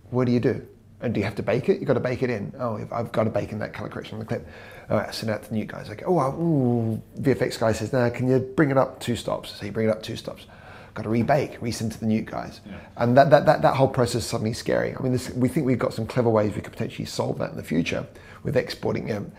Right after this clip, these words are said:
Speaker 1: making things collaborate and knowing Nuke, knowing how Cyclone's color correction works, and we could write a Nuke node
Speaker 2: Mm-hmm.
Speaker 1: and rewrite that node, but the, and getting dependencies right becomes suddenly com-, complicated. So we thought,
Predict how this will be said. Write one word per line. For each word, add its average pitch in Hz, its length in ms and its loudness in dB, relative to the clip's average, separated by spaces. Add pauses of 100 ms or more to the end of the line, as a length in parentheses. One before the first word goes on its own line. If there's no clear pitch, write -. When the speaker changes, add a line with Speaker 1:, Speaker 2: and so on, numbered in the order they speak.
(180)
Speaker 1:
making 120 400 0
things 117 240 -2
collaborate 107 560 2
and 107 220 -4
knowing 113 280 -2
Nuke, 131 200 2
knowing 117 240 -2
how 107 340 -2
Cyclone's 107 540 -2
color 107 200 -6
correction - 360 -8
works, - 240 -6
and 113 100 -10
we 120 60 -8
could - 120 -10
write - 140 0
a - 60 -10
Nuke 127 420 -4
node 135 420 0
Speaker 2:
Mm-hmm. 95 280 -12
Speaker 1:
and 113 120 -2
rewrite 127 360 6
that 135 180 -2
node, 120 420 2 (200)
but 123 100 2
the, 127 260 2
and 135 220 -4
getting 127 220 4
dependencies 117 580 -2
right 104 140 0 (200)
becomes 107 240 -6
suddenly 110 200 -4
com-, 104 220 -6
complicated. - 540 -4
So 110 180 0 (140)
we - 100 -4
thought, - 360 -2